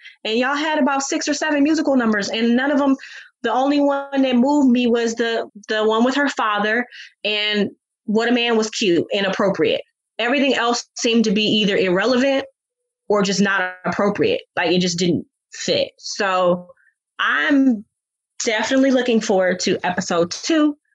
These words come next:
Um, wanna see more Simon.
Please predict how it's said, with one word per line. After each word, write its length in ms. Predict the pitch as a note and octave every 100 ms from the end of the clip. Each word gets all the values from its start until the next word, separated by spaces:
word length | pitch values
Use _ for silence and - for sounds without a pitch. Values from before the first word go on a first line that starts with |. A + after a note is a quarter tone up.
| _ _ -
Um, 320 | F#3+ G3+ G3 - _ _ _
wanna 220 | F3 F#3 G3
see 140 | G#3+
more 240 | G3 F#3+ F#3
Simon. 580 | G#3 F#3 G3+ G3 G3+